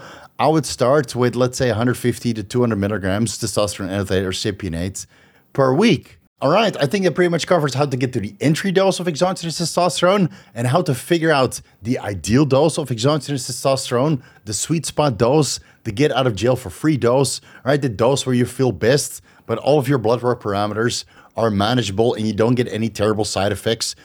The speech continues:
which you can mitigate otherwise with over-the-counter supplements or ancillaries, right? Fill out your diary, do your blood work, and keep adjusting until you're perfect. But what is the highest dose of exogenous testosterone that we can take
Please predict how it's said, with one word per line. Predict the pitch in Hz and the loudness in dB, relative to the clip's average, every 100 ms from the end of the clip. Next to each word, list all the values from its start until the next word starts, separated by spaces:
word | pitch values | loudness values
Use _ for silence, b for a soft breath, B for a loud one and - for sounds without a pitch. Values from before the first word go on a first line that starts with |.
| B | B
which | 123 123 | -2 0
you | |
can | 120 107 | 0 2
mitigate | 113 110 107 104 | 2 2 0 0
otherwise | 107 113 101 107 95 | 0 2 4 2 0
with | 104 | 0
over-the-counter | 104 101 101 98 | 0 0 0 0
supplements | 92 92 95 90 98 - - B B B | -2 -2 -2 -4 -4 -8 -14 B B B
or | 123 127 | -2 0
ancillaries, | 143 180 - 139 104 85 101 | 0 0 2 2 2 0 0
right? | 135 147 - b b b b b _ | 2 0 -6 b b b b b _
Fill | - - 175 170 | -14 0 2 4
out | 165 | 2
your | 160 | 0
diary, | 117 123 131 131 139 151 - - | 0 2 2 2 0 -2 -6 -10
do | 98 135 | 2 4
your | 160 | 4
blood | 110 107 113 | 4 0 0
work, | 110 123 127 - b b b - | 2 0 0 -10 b b b -4
and | 120 | 0
keep | - 147 | 0 2
adjusting | 147 104 113 117 - 117 123 127 - | 0 2 0 0 0 0 0 -2 -10
until | 101 110 107 | -8 -4 -2
you're | 117 127 | 0 -2
perfect. | 127 180 202 139 - - - b b b b - | 2 2 2 -2 -4 -8 -20 b b b b -4
But | 107 | 0
what | 139 | 0
is | 123 | 0
the | 107 | -4
highest | 104 196 139 - | -2 -2 -2 -2
dose | 98 87 | -2 -2
of | 87 | -6
exogenous | 78 92 87 - 90 98 | -4 -2 -2 -4 -6 -6
testosterone | - 104 98 110 104 | -4 -2 -2 -4 -4
that | 107 | -4
we | |
can | 107 123 | -2 -2
take | 180 196 - - | 0 0 0 -8